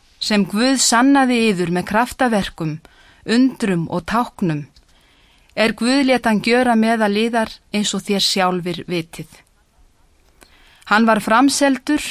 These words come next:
að fyrirhuguðu ráði Guðs og fyrirvitund og þér létuð heiðna menn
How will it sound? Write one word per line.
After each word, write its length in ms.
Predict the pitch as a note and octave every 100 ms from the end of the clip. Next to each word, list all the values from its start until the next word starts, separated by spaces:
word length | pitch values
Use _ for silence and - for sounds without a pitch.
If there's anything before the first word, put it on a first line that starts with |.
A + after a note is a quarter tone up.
| -
að 200 | G3 F#3
fyrirhuguðu 680 | A3+ B3+ B3+ A#3+ A#3 G3+ F#3
ráði 360 | F3+ G3+ A3+ F#3
Guðs 560 | - F#3 A#3 A#3+ -
og 200 | - F3 F#3
fyrirvitund 880 | A3 B3 A3+ A#3 A3+ A3+ A3 - - _ _ _ _ _ _ _
og 160 | G3 G3+
þér 320 | B3 C4+ C4+
létuð 480 | A#3+ A#3 A3 G3 D#3
heiðna 440 | F3+ A#3 B3+ G#3+ F#3+
menn 280 | F3+ G3+